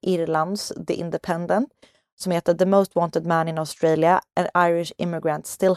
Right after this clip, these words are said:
haunt-, hunted by the police almost fifty years after the brutal murders, skriven av Sean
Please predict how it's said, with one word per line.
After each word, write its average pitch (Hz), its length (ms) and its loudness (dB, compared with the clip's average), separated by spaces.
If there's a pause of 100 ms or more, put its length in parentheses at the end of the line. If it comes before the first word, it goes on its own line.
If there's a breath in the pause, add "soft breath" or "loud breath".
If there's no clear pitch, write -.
haunt-, 185 320 -4
hunted 190 380 0
by 175 200 2
the 165 80 -2
police 156 420 -2
almost 175 380 -2
fifty - 300 -8
years 156 280 -2
after - 220 -4
the 156 100 -2
brutal 151 380 -8
murders, 156 500 -4
skriven 165 300 0
av 156 100 -4
Sean 165 420 -2